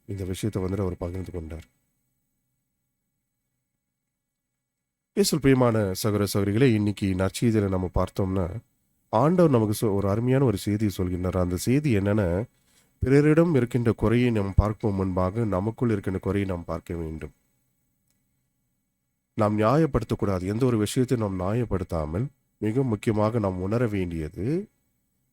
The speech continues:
கடவுள் சொல்கின்ற செய்தி என்ன? பரிசேயர்கள், சதுசேயர்கள் அவர்களைப் போல் இல்லாமல், அவர்கள் வாழ்ந்த வாழ்க்கை வெளிவேடமாக இருந்தது. அதனால்தான் ஆண்டவர் சொல்கின்றார், "வெளிவேடக்காரர்களே" என்று.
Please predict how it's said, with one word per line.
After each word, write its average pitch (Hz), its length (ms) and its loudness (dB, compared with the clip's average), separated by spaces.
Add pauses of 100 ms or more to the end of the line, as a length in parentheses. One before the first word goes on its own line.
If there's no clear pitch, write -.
கடவுள் 131 420 2
சொல்கின்ற 107 420 0
செய்தி 107 360 0
என்ன? 82 340 -6 (1400)
பரிசேயர்கள், 117 680 4 (640)
சதுசேயர்கள் 113 680 2
அவர்களைப் 131 560 2
போல் 127 160 2
இல்லாமல், 92 500 -2 (380)
அவர்கள் 107 360 2
வாழ்ந்த 123 420 2
வாழ்க்கை 98 600 -2 (140)
வெளிவேடமாக 120 880 0
இருந்தது. 87 380 -6 (680)
அதனால்தான் 127 560 -2
ஆண்டவர் 117 320 0
சொல்கின்றார், 107 500 -2
"வெளிவேடக்காரர்களே" 95 1300 -4
என்று. 82 300 -8